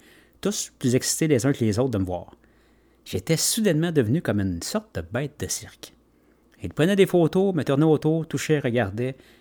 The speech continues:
assez qu'à un moment donné, je lance : « Euh, allô,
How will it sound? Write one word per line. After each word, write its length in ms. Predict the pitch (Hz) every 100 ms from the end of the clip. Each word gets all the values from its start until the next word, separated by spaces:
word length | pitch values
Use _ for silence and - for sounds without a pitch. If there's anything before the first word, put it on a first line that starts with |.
| _ -
assez 220 | - 208
qu'à 120 | 151
un 20 |
moment 240 | 110 104 95
donné, 240 | 95 143
je 100 | 104
lance : « 400 | 113 135 - - _ _ _ _ -
Euh, 280 | 92 101 98
allô, 280 | 101 190